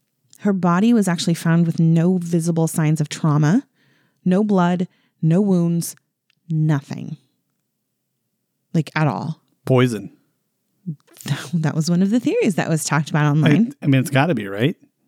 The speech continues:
Speaker 1: We'll find out. They, so because of this, they actually weren't even treating this as a homicide investigation, like, initially,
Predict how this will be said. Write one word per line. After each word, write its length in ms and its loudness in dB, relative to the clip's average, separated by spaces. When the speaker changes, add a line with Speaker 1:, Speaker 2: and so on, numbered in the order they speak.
Speaker 1:
We'll 160 0
find 200 0
out. 220 0
They, 200 0
so 200 0
because 480 0
of 120 0
this, 180 0
they 80 0
actually 260 0
weren't 220 2
even 180 2
treating 400 0
this 180 0
as 120 0
a 40 0
homicide 400 0
investigation, 720 0
like, 140 2
initially, 580 2